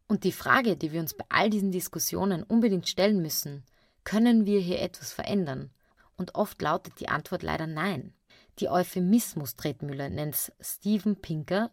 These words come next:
Psychologieprofessor an der Harvard University. Die Frage dahinter lautet: Werden Ungleichheiten in der Gesellschaft wirklich beseitigt, nur weil man einen Begriff verwendet?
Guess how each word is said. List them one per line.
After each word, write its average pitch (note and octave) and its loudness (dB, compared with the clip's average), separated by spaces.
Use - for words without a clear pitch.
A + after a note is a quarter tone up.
Psychologieprofessor E3 -4
an D#3 -4
der C#3 -4
Harvard C#3 2
University. - -10
Die F3+ -6
Frage A3+ 4
dahinter G3 2
lautet: C3+ -2
Werden F#3+ 4
Ungleichheiten G3+ 0
in F3 -2
der D#3+ -4
Gesellschaft D3+ -6
wirklich G3+ 0
beseitigt, D#3+ -4
nur G#3 6
weil G#3 6
man F#3+ 2
einen E3 -2
Begriff G#3+ -2
verwendet? - -6